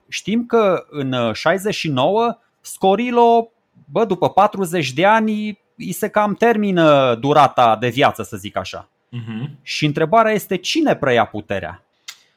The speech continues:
Speaker 2: Uh, nu știm informația asta. Uh, următoarea informație care ne survine, din câte știu eu, este faptul că, uh,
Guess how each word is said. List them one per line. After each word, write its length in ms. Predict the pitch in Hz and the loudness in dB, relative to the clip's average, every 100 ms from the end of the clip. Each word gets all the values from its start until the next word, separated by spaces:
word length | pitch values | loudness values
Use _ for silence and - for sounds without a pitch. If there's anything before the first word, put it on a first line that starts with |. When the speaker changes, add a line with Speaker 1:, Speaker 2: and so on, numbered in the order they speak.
| _ | _
Speaker 2:
Uh, 640 | 120 120 120 117 117 113 113 117 | -12 -8 -8 -6 -6 -6 -6 -8
nu 380 | 117 123 156 196 | -6 -2 -2 -2
știm 640 | - - 147 120 113 131 - - | -6 -8 -6 -6 -4 -6 -8 -12
informația 800 | 113 113 113 110 123 127 120 104 | -16 -12 -12 -6 -6 -6 -4 -4
asta. 680 | 101 - 98 98 113 127 - _ | -4 -8 -12 -10 -10 -12 -16 _
Uh, 480 | 120 117 113 113 117 123 | -10 -8 -8 -10 -12 -12
următoarea 560 | 131 127 120 120 160 202 | -8 -6 -6 -6 -6 -6
informație 800 | 175 139 127 120 120 123 120 113 | -8 -8 -10 -8 -8 -10 -10 -10
care 280 | 113 110 107 | -10 -10 -8
ne 340 | 107 107 104 | -8 -8 -10
survine, 1000 | 104 - 101 98 104 113 104 98 101 113 | -10 -12 -12 -14 -12 -8 -8 -8 -10 -14
din 180 | 107 104 | -12 -12
câte 300 | 104 - 110 | -12 -14 -14
știu 340 | - - 113 107 | -14 -14 -12 -8
eu, 320 | 104 104 131 | -8 -6 -8
este 380 | 139 135 - 127 | -8 -10 -8 -10
faptul 580 | - 139 156 - 165 160 - | -8 -8 -10 -10 -12 -12 -10
că, 440 | 120 127 151 156 _ _ _ | -4 -2 -2 -8 _ _ _
uh, 400 | 113 113 110 107 | -14 -10 -8 -8